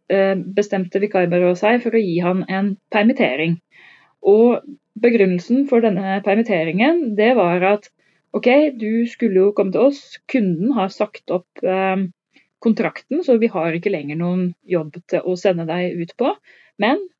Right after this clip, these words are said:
eh, i praksis, vi leter jo, vi leter jo med lys og lykte etter nytt arbeid for, til deg, og vi tror ikke situasjonen er permanent. Så vi permitterer deg i påvente av,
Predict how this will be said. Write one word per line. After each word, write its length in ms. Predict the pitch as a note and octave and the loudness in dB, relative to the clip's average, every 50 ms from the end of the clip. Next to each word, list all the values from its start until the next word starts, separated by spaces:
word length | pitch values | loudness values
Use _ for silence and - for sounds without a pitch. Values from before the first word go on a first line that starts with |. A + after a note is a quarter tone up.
| _ - | _ -6
eh, 340 | F#3+ G#3 G3+ G3+ G#3 G#3 | -4 -2 -2 0 0 0
i 40 | A3 | 0
praksis, 400 | A3 A3 F3+ F3+ - - A#3+ A#3 | 0 0 -4 -4 -2 -4 -4 0
vi 100 | - A#3 | 2 2
leter 360 | A#3 A#3 G#3 E3+ E3+ - - | 4 4 2 0 0 0 2
jo, 440 | A3 B3 C4+ C#4 C4+ C4+ C4+ C4 B3+ B3 | 2 4 4 4 2 2 2 0 0 -2
vi 80 | A#3 B3+ | 0 2
leter 260 | B3+ A3 G3+ - A3 | 2 2 2 4 2
jo 40 | A3+ | 2
med 120 | A#3+ C#4 | 4 2
lys 140 | B3 A3 - | 0 2 2
og 60 | A#3 | 2
lykte 420 | A3 G#3+ - - _ - F3+ F3+ F3+ | 2 2 -2 -2 _ 0 2 2 0
etter 260 | F3+ _ G3+ G3+ G3+ | 0 _ 0 0 2
nytt 180 | G3 G3+ G3+ G#3 | 0 0 0 0
arbeid 320 | F#3+ F3+ E3 E3 E3+ F3 | 0 0 0 -2 -4 -2
for, 160 | - F3+ F3+ | -2 -2 -2
til 200 | F3 _ - G3+ | -2 _ -2 0
deg, 200 | G3+ B3+ E4 F4 | 2 2 2 2
og 80 | C#4 A3+ | 2 2
vi 80 | A3+ | 2
tror 200 | A#3 A#3+ G3+ F#3 | 2 2 0 0
ikke 240 | F#3 F#3 F#3 - G3+ | 0 -4 -4 -4 -6
situasjonen 460 | G3+ G3+ - C#4 C#4 - G3+ F#3+ F#3+ | -6 -4 -4 -4 -4 -4 -4 -4 -4
er 100 | F#3 F3+ | -4 -6
permanent. 600 | F3 - F3+ E3 E3 D#3 D#3 F#3+ D4 G4 F4+ - _ _ _ _ _ - _ _ _ _ _ _ | -6 -6 -8 -8 -8 -6 -4 -4 -4 -4 -6 -12 _ _ _ _ _ -20 _ _ _ _ _ _
Så 520 | - - C4 C4+ C#4 C#4+ D4 C#4+ - A3 | -2 2 4 6 8 6 6 4 0 -2
vi 260 | G#3+ A3 A3 A3+ A#3+ | 0 2 2 2 2
permitterer 640 | A#3 - A#3+ A3+ A#3+ C#4 C#4 G#3 F3 D#3+ D3+ D3 E3 | 2 2 2 2 2 2 2 0 -2 -2 -2 -4 -4
deg 380 | E3+ F#3 F#3 F#3+ G3 G3+ F#3+ - _ _ | -2 0 2 2 2 2 0 -4 _ _
i 360 | G3+ F#3 F#3+ F#3+ F#3+ F#3+ E3+ - _ - | -4 -2 0 0 0 -2 -4 -8 _ 2
påvente 580 | A3+ G3+ E3+ D3 C#3+ D#3 D#3 D#3+ - _ F#3 | 2 4 4 2 0 -2 -6 -8 -4 _ 0
av, 360 | E3+ C#3 D3 D3+ D#3+ E3+ F3 | 0 0 0 -2 -2 -2 -4